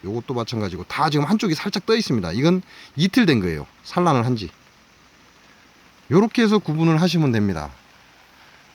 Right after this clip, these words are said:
근데 이걸 이제 지금 산란이 할 데가 없다 보니까,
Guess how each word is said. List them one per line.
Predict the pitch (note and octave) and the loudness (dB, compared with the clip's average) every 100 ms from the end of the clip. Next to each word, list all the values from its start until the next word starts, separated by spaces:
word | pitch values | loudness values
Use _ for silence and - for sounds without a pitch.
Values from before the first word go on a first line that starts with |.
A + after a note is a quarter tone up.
| _ _ - | _ _ -10
근데 | B2 D#3+ D#3+ D#3 | 0 2 4 2
이걸 | D3+ F#3+ G#3 G3+ F#3 B2 E2+ B1+ - - - _ _ _ _ _ _ _ _ _ - - - - _ _ _ _ _ _ _ _ | 2 0 2 4 4 2 0 -8 -16 -20 -20 _ _ _ _ _ _ _ _ _ -18 -18 -20 -20 _ _ _ _ _ _ _ _
이제 | B2+ C#3 C3+ C3 B2+ B2 A#2 - _ _ _ _ _ _ _ _ _ _ _ _ _ _ _ _ _ _ _ _ _ - | -4 0 2 2 2 0 -4 -8 _ _ _ _ _ _ _ _ _ _ _ _ _ _ _ _ _ _ _ _ _ -12
지금 | - A#2+ | -6 -6
산란이 | - G#3+ A3+ G3 | -4 0 2 2
할 | G3+ | 0
데가 | - - C3+ | -4 -4 -2
없다 | B2 F#3 | -2 -2
보니까, | D3+ G#2 G2 D#3+ C#3+ F2+ | -2 -2 -2 -2 -2 -2